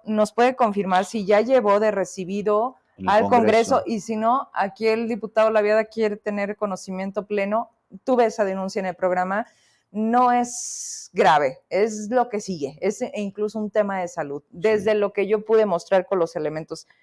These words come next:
Speaker 1: sí, me
Speaker 2: Ojalá,
Speaker 1: dice,
Speaker 2: ojalá
Speaker 1: hay
Speaker 2: y
Speaker 1: una,
Speaker 2: pueda,
Speaker 1: hay una
Speaker 2: ojalá y
Speaker 1: copia.
Speaker 2: pueda, ojalá y pueda tener yo documentación de esto. Lo, de
Speaker 1: ¿Qué
Speaker 2: hecho, lo voy a
Speaker 1: hacemos?
Speaker 2: buscar, lo voy a buscar, que, eh, eh, ¿le puede usted dar mi teléfono? Con
Speaker 1: Ok.
Speaker 2: mucho gusto para que se comunique conmigo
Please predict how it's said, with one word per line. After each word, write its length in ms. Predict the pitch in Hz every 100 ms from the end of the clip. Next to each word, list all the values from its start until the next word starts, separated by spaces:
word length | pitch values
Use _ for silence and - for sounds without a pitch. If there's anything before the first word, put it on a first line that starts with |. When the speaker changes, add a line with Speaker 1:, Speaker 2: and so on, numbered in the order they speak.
| _ _
Speaker 1:
sí, 180 | -
me 60 | 226
Speaker 2:
Ojalá, 140 | 190
Speaker 1:
dice, 120 | 180 -
Speaker 2:
ojalá 240 | - -
Speaker 1:
hay 40 |
Speaker 2:
y 20 | -
Speaker 1:
una, 100 | 220
Speaker 2:
pueda, 100 | 143
Speaker 1:
hay 80 | 240 233
una 120 | 214
Speaker 2:
ojalá 160 | 120 -
y 20 |
Speaker 1:
copia. 60 | - 123
Speaker 2:
pueda, 160 | 127
ojalá 280 | - 107 113
y 20 |
pueda 240 | 120 135 131
tener 240 | 117 117
yo 100 | 123
documentación 640 | 123 120 107 98 98 113
de 100 | 110 104
esto. 340 | - 151 226 _ _ _ _ -
Lo, 480 | 110 110 117 113 113
de 260 | 117 117
Speaker 1:
¿Qué 120 | 117 135
Speaker 2:
hecho, 160 | 190
lo 60 | 170
voy 20 |
a 60 | 156
Speaker 1:
hacemos? 220 | 160 160
Speaker 2:
buscar, 240 | 131 - 101
lo 100 | 104
voy 120 | 123
a 20 |
buscar, 300 | 135 - 123
que, 80 | 110 104 101
eh, 320 | 104 101 104 95 98 101
eh, 140 | 98 95
¿le 160 | 104 104
puede 180 | 123 120
usted 120 | 127
dar 100 | 123
mi 120 | 123 117
teléfono? 480 | 104 113 165 214 -
Con 160 | 104
Speaker 1:
Ok. 120 | 190
Speaker 2:
mucho 120 | 180 117
gusto 300 | 131 - -
para 160 | 110
que 60 | 98
se 100 | 104
comunique 400 | 98 98 107 123
conmigo 500 | 120 117 131 151 180